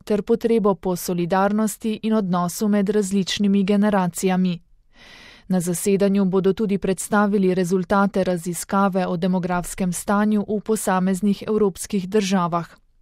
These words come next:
Kardinal je med drugim še poudaril, da Cerkev podpira vez med enim moškim in eno žensko ter zakonsko zvezo, ki je odprta za življenje.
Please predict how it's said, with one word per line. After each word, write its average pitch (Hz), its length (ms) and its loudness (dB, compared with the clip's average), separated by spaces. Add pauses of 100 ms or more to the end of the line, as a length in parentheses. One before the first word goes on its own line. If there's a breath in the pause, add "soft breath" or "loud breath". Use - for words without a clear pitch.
(720 loud breath)
Kardinal 185 480 2
je 202 80 4
med 190 160 2
drugim 202 340 2
še 190 220 0
poudaril, 196 640 2
da 175 240 -2
Cerkev 196 540 0
podpira 202 640 0
vez 185 300 0
med 180 280 -2
enim 185 400 0
moškim 190 580 0
in 208 240 0
eno 196 280 0
žensko 185 600 -2 (320 soft breath)
ter 185 180 0
zakonsko 190 600 0
zvezo, 214 500 0
ki 233 180 -8
je 220 240 4
odprta 196 600 0
za 190 180 0
življenje. 175 640 -2